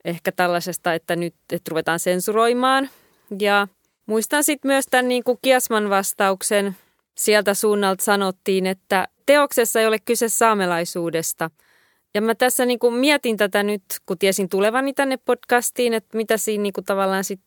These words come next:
tapahtui tästä Kiasman vastauksesta. Niin mä jotenkin itse ajattelen, että siinä tavallaan nyt törmäsi niin kuin kaksi eri näkökantaa, että mä niin kuin ymmärrän kyllä, että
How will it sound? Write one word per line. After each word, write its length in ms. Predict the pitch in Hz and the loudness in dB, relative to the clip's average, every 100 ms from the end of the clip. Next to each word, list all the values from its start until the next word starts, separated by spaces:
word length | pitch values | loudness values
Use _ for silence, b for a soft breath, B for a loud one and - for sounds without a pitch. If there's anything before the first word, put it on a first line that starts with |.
| - | -6
tapahtui 420 | 208 196 185 170 | -4 -4 -4 -4
tästä 200 | 185 - | -4 -2
Kiasman 340 | - 202 202 196 | 0 0 0 0
vastauksesta. 800 | 220 - 190 170 - 170 - 180 b b b b b b - | 0 2 0 0 -2 -4 -4 -6 b b b b b b -4
Niin 180 | 202 208 | -2 2
mä 120 | 208 | 2
jotenkin 460 | 214 208 214 220 - _ | 2 0 -4 -4 -6 _
itse 280 | - 247 - | -2 0 2
ajattelen, 440 | 240 226 - 220 214 | 2 2 0 0 0
että 120 | - | 0
siinä 200 | 233 220 | -2 0
tavallaan 440 | 226 233 220 214 | 2 2 2 0
nyt 140 | 214 190 _ | -4 -8 _
törmäsi 480 | - 247 240 226 220 | 2 4 4 2 0
niin 120 | 220 | -2
kuin 140 | 214 220 | -2 2
kaksi 500 | 254 254 - - - | 4 4 0 -6 0
eri 260 | 220 220 220 | 0 2 2
näkökantaa, 880 | 247 - 202 - 180 165 - 185 175 | 0 0 -2 0 -2 -2 -4 -2 -2
että 300 | 180 - 185 b b b b b _ - | -4 -6 -6 b b b b b _ -4
mä 180 | 202 220 | 0 2
niin 160 | 220 220 | 0 2
kuin 160 | 262 | 2
ymmärrän 420 | 320 320 277 233 | 4 4 4 2
kyllä, 280 | 226 240 226 | 0 2 2
että 160 | 202 | 0